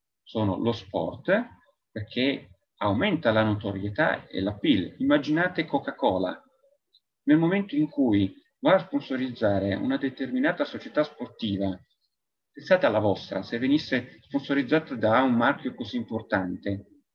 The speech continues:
sicuramente a-, avrebbe una notorietà, eh, maggiore e, eh, significherebbe anche, mm, come dire, un attestato di qualità per quella realtà sportiva, perché una realtà così importante a livello aziendale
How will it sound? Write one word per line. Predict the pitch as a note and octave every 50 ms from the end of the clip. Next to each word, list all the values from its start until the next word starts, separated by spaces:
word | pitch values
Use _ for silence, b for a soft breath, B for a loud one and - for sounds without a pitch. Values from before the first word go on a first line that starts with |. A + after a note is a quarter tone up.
| _ _
sicuramente | - - D3+ - F3 F#3+ - D4 D#3 D3+ D#3+ D#3+ D#3+ - F#3+ G3+ G3 - - _ _ _ _ _ _ _ _ _ _ _ _ _ _ _ _ _ _
a-, | - G#2 F#2+
avrebbe | B2+ D#3 C#3+ D#3 E3 D#3 E3+
una | G3 F#3 D#3
notorietà, | C3+ A#2+ - - B2 A#2 A#2+ A2+ - B2 A#2+ B2 A#2+ A#2 - - - _
eh, | - - A2+ G#2+ G#2 G2 F#2 - - - -
maggiore | - - - D3+ - G3+ F#3+ - G2+ F#2+ F#2+ F#2 F#2 - B B B B B B _ _ _
e, | - F3+ G3+ G3+ - - - - - _ _
eh, | - A#3+ - - - - - - - - - - _ _ _ _
significherebbe | _ - D#3 E3 E3 D#3+ - D3+ - D#3+ E3+ F3+ F3+ D#3+ D3+ C#3
anche, | G#2+ G2 G2 G2 G2+ - C3 C3 C#4+ - B B B B _ _ -
mm, | B2 B2 A#2+ B2+
come | - - D#3 E3
dire, | C#3+ B2 A2+
un | A2+ B2+
attestato | C#3 C#3+ - - G3+ E3 - - F#3 F3+ F#3 F3+ F3+ F#3+ F3+
di | D#3 C#3 C3
qualità | - - C#3+ C3+ B3 - - G2+ D#2 - - - _ _ _ _ _ _ _
per | _ B2 A#2+ -
quella | - B2 A#2+ A#2
realtà | A2 G#2 G2 G#2 - G#2
sportiva, | G2 - - A2 G#2 - - G2 G2+ - - -
perché | - C3+ C3 -
una | F#3+ E3+ D3 C3
realtà | C3 C3 C3+ C3+ - B2 G#2 -
così | - C#3+ C#3+ - F#3+
importante | F3+ D3 - C#3+ C#3 - C3+ A2+ G2+ G2+ G#2+
a |
livello | G2 A2 C#3 E3 D3 A2 A2
aziendale | G#2 G#2+ D3+ G3 G3+ F3+ D3+ A#2 A#2+ A#2+ C#3 E3 D#3+